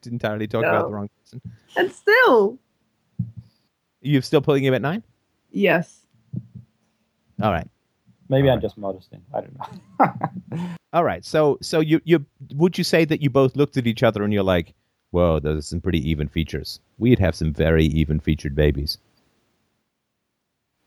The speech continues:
Speaker 1: Right? Because, because very attractive people, like, it's like they can find each other across, like, an airplane hangar full of trolls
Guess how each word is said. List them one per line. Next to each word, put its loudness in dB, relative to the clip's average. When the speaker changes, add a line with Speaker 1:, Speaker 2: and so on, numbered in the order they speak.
Speaker 1:
Right? 4
Because, 0
because 2
very 4
attractive 0
people, 4
like, 2
it's 2
like 2
they 4
can 2
find 2
each 0
other 2
across, -2
like, 0
an -2
airplane 2
hangar -2
full 2
of -2
trolls -4